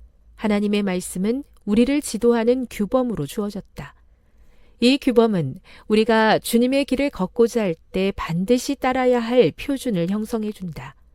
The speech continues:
하나님의 뜻을 가장 중요하게 여겨야 한다. 남들은 어떻게 했는지, 친척들은 어떻게 생각할지, 이 길을 택하면 그들이 뭐라고 말할지를 묻지 말고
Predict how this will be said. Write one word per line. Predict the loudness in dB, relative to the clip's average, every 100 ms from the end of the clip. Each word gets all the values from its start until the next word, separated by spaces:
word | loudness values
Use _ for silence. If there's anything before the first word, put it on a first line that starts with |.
| _ _ _ _ _ _ -20 -8
하나님의 | -2 0 0 0 -2
뜻을 | -6 0 0 0
가장 | -4 -4 0 0 -2
중요하게 | -2 0 2 2 0 0 0 -2
여겨야 | -4 -6 -6 -6
한다. | -10 -14 -18 _ _ _ _ _ -20 -4
남들은 | 0 2 4 2 2
어떻게 | 2 2 0 0
했는지, | 0 -2 -4 -6 -8 -8 -10 -20 -20 -8
친척들은 | -6 0 0 2 2 4
어떻게 | 2 0 -2 -2
생각할지, | -4 -4 -4 0 0 -2 -4 -14 -14 -16 -20 -20 -14 -6
이 | -4
길을 | -2 -2 -4
택하면 | -6 -6 -6 -4 -4 -4
그들이 | -4 0 2 4
뭐라고 | 2 2 2 0 0
말할지를 | 2 4 2 2 2 2
묻지 | 0 -8 -4 -2
말고 | -2 -4 -2 -2